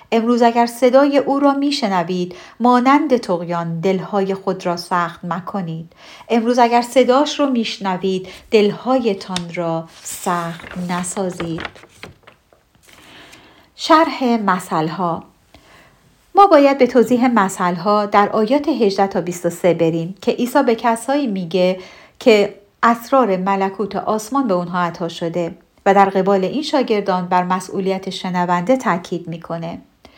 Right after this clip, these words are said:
خاک اول، خاک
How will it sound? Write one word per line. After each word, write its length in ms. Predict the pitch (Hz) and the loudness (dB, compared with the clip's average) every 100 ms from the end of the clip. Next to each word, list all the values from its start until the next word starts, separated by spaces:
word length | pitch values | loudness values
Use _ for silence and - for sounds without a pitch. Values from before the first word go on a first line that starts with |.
| - - - - _ _ | -20 -20 -20 -20 _ _
خاک 300 | - 403 403 | 2 2 4
اول، 600 | 311 - 208 180 175 160 190 - | 4 4 4 4 4 4 -2 -12
خاک 580 | - 202 190 214 196 | 0 0 0 0 0